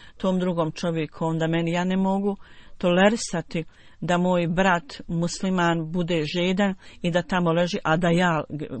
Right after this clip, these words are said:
pi-, prvi pijem vodu.” Kad je ovaj čovjek odnio vodu ovom Hazret Suheibu, još neki ashab je ležao žedan, onda on rekao, „Idi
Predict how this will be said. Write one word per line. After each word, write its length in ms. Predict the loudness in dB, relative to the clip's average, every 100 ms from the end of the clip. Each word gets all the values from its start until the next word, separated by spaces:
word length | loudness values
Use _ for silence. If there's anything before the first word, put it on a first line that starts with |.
| -4
pi-, 180 | -4 -2
prvi 300 | -2 -4 -4
pijem 260 | -4 -4
vodu.” 160 | -4 -6 -10 -20 -6
Kad 180 | -2
je 80 | 0
ovaj 200 | 2 0
čovjek 360 | -2 -2 0 0
odnio 480 | 2 2 2 2 0 -2 -18 -20 -8
vodu 380 | -2 2 4 4
ovom 280 | 2 2 0 -2
Hazret 260 | -4 -4 -6
Suheibu, 600 | -6 -4 -2 0 0 -4 -10 -20 -20 -20 -6
još 300 | 2 4 4
neki 340 | -2 -2 0 0
ashab 400 | 2 2 4 4
je 200 | 2 2
ležao 720 | 4 4 2 4 6 4 0 -6
žedan, 560 | -8 -2 0 2 2 0 -2 -14 -6
onda 260 | 0 2 4
on 140 | 2
rekao, 380 | 2 -2 -2 -2
„Idi 320 | 4 4 4